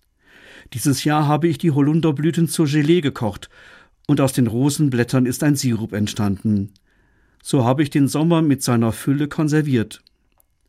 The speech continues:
Meine Gedanken gehen noch weiter.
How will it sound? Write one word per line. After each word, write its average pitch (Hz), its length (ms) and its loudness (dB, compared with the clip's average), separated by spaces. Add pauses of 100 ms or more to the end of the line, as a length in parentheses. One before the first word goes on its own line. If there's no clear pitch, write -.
(680)
Meine 143 240 2
Gedanken 170 440 0
gehen 175 240 0
noch 147 180 -2
weiter. 131 440 0